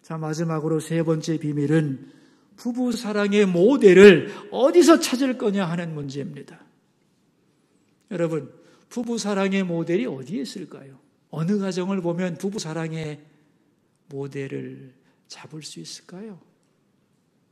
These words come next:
잘생긴 연예인 가정일까요? 매스컴을 떠들썩하게 하는 어느 공주의 화려한 결혼일까요?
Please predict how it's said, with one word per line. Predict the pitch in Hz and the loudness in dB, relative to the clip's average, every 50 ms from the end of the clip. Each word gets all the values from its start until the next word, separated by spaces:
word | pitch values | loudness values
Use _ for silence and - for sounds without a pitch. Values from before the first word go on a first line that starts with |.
| _ _ _ _ _ _ _ _ _ _ _ _ _ _ _ _ _ _ _ _ _ _ _ _ _ _ _ _ _ _ _ _ _ _ _ _ _ _ _ _ | _ _ _ _ _ _ _ _ _ _ _ _ _ _ _ _ _ _ _ _ _ _ _ _ _ _ _ _ _ _ _ _ _ _ _ _ _ _ _ _
잘생긴 | - - - 143 160 156 147 160 156 151 156 165 170 | -20 -16 -12 -12 -10 -10 -10 -12 -12 -12 -12 -12 -12
연예인 | 156 147 147 147 156 156 151 147 143 139 135 | -10 -12 -12 -12 -10 -10 -12 -12 -14 -14 -18
가정일까요? | 139 - 135 127 - 139 135 123 127 123 123 - 147 143 156 180 - _ _ _ _ _ _ _ _ _ _ _ _ _ _ _ _ _ _ _ _ _ _ _ _ _ | -18 -20 -18 -18 -16 -18 -18 -18 -20 -20 -20 -20 -20 -20 -20 -20 -20 _ _ _ _ _ _ _ _ _ _ _ _ _ _ _ _ _ _ _ _ _ _ _ _ _
매스컴을 | - 151 165 160 165 165 - 165 165 170 165 | -4 -2 -2 -2 -2 -4 -6 -6 -6 -6 -6
떠들썩하게 | 170 190 185 185 196 180 - 185 180 - 160 170 170 170 | -6 -6 -4 -4 -4 -4 -4 -8 -10 -10 -8 -6 -6 -6
하는 | 160 165 185 175 170 - - - - - | -6 -6 -8 -10 -12 -14 -18 -20 -20 -14
어느 | - 156 165 170 170 170 | -10 -6 -6 -4 -4 -6
공주의 | 170 - 165 175 175 175 175 165 170 170 170 170 170 170 160 143 - - - - - - _ | -4 -4 -4 -4 -4 -4 -6 -4 -2 0 2 4 4 4 4 2 -2 -8 -16 -20 -20 -20 _
화려한 | - - - 190 185 185 180 165 147 165 165 151 143 127 - - _ _ _ _ _ _ _ _ _ _ - | -18 -14 -10 -6 -4 -4 -4 -4 -4 -6 -8 -8 -10 -14 -18 -20 _ _ _ _ _ _ _ _ _ _ -14
결혼일까요? | - - 160 175 190 202 202 190 190 190 - 202 220 233 269 285 | -8 -2 0 2 4 4 4 4 2 2 0 0 2 2 0 -2